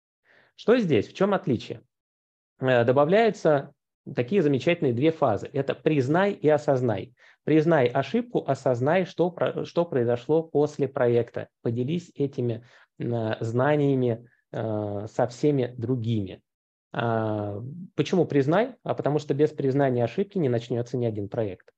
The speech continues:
На первом этапе создаётся Т З на устранение проблемы, подробно описываются все детали. Затем изучается реальное положение дел на фазе "измеряй", когда мы собираем данные и факты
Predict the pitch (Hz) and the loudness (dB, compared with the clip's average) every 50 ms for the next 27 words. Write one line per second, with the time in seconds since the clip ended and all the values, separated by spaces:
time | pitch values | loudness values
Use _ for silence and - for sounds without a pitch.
0 | _ _ _ _ _ _ _ _ _ - _ - 135 160 - - 190 170 147 127 | _ _ _ _ _ _ _ _ _ -18 _ -2 -2 0 2 2 2 4 4 2
1 | 117 113 - 120 104 - 104 - - 127 120 117 151 175 180 160 - - 123 - | 2 0 0 -2 -2 -4 -6 -6 -4 -4 -2 2 2 2 2 0 -2 -4 -4 0
2 | 127 120 107 107 104 123 139 - - _ _ _ _ - 139 135 131 - - 147 | 0 0 0 0 -2 -4 -4 -8 -14 _ _ _ _ -6 -4 -4 -4 -4 -2 -2
3 | 139 135 135 127 127 123 123 123 - 127 123 123 120 117 113 107 - 113 110 113 | 0 0 0 0 0 -2 -2 -2 -2 -2 0 0 0 0 -2 -2 -4 -4 -2 0
4 | 139 165 165 160 143 139 - 143 127 - - 120 110 104 - 113 - - 123 113 | 2 2 2 0 -2 -2 -2 -4 -6 -4 -4 -4 -4 -4 -6 -10 -8 -6 -6 -6
5 | 107 110 - - 95 95 101 135 139 - _ _ _ _ _ _ _ - 120 123 | -6 -8 -8 -10 -10 -10 -10 -12 -14 -16 _ _ _ _ _ _ _ -4 0 0
6 | 175 123 - 175 123 117 113 143 147 - - 175 156 135 120 120 123 - 113 104 | 2 2 2 0 0 2 0 0 -2 0 2 2 2 2 2 0 -2 -6 -8 -8
7 | 110 - - _ _ _ _ _ - - 131 139 151 143 127 120 120 120 120 123 | -10 -12 -18 _ _ _ _ _ -8 -2 0 2 2 2 2 2 0 0 0 0
8 | 123 123 117 123 117 113 113 110 104 110 117 131 151 143 151 131 123 - 139 123 | 0 0 0 0 -2 -2 -2 -2 -2 -4 -4 -4 -4 -6 -6 -6 -2 0 0 0
9 | 117 117 113 104 104 104 101 117 139 147 143 - 123 117 127 123 113 107 - - | 2 0 -2 -2 -4 -4 -2 0 0 -2 -2 -4 -6 -4 -4 -4 -4 -6 -8 -6
10 | 107 117 123 117 110 110 110 107 113 113 110 107 107 101 101 107 104 - - 104 | -4 -2 -2 -2 -2 -2 -2 -2 0 0 0 0 -2 -4 -4 -6 -6 -4 -4 -4
11 | 95 - - - 160 160 | -4 -6 -8 -12 -12 -12